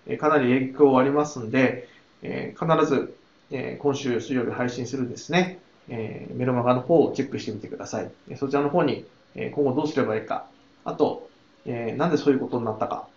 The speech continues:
えー、その辺の、えー、対策と解説を、えー、配信します。えー、早く見たいよと、ね、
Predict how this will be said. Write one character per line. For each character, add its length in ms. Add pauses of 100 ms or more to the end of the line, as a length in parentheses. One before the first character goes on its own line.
え 100
ー、 20
そ 100
の 80
辺 160
の、 400
え 260
ー、 40
対 160
策 260
と 340
解 140
説 300
を、 340 (220)
え 140
ー、 20
配 160
信 180
し 140
ま 120
す。 300 (400)
え 60
ー、 20
早 200
く 300
見 140
た 80
い 80
よ 80
と、 240 (160)
ね、 220